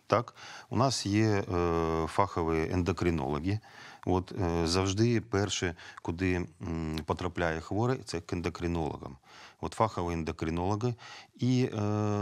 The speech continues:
захворювання щитоподібної залози в дев'яносто відсотків діагностується на У З Д. У З Д є самим найінформативнішим методом діагностики, е, патології щитоподібної залози. Досить інформативним.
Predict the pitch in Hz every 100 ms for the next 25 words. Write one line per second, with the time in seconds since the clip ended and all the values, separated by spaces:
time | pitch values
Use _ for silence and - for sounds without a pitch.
0 | 104 98 110 127 117 107 - 107 107 113
1 | 104 107 104 131 127 87 85 85 87 98
2 | 104 - - - - - _ _ _ _
3 | _ - 98 113 117 101 - 85 82 85
4 | 95 - 95 80 - 98 - _ - -
5 | 87 92 87 92 - 120 135 - 117 120
6 | 120 120 95 73 _ _ _ _ _ -
7 | 95 110 127 170 170 117 123 131 120 98
8 | - 120 127 135 135 - - - 104 117
9 | 98 85 95 90 87 - 113 120 110 -
10 | 107 - 87 107 113 104 87 78 80 73
11 | 92 107 - - 87 85 82 78 76 76
12 | 78 78 90 92 80 82 80 80 78 80
13 | 82 76 82 71 67 - 87 85 101 -
14 | 76 73 - 80 78 73 80 80